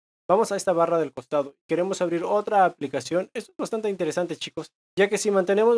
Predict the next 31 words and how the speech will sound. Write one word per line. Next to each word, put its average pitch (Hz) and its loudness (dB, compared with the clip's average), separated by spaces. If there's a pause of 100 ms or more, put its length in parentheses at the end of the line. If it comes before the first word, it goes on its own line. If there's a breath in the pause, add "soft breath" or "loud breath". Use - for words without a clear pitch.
(160)
presionada 180 2
la 180 4
aplicación 156 -2
y 170 -4
lo 156 2
lanzamos, 160 0
por 143 -6
ejemplo, 147 -4
en 139 -2
la 127 -4
parte 151 2
inferior, 170 0 (400)
nos 156 0
va 180 6
a 180 6
aparecer 165 0 (260)
las 147 0
dos 175 0
aplicaciones 156 -4
al 139 -6
mismo 139 -8
tiempo. 185 -2 (220)
Y 170 -4
se 185 -2
puede 220 4
redimensionar 180 2
del 165 -2
tamaño 156 2
que 160 -4
tú 175 -4
desees, 175 0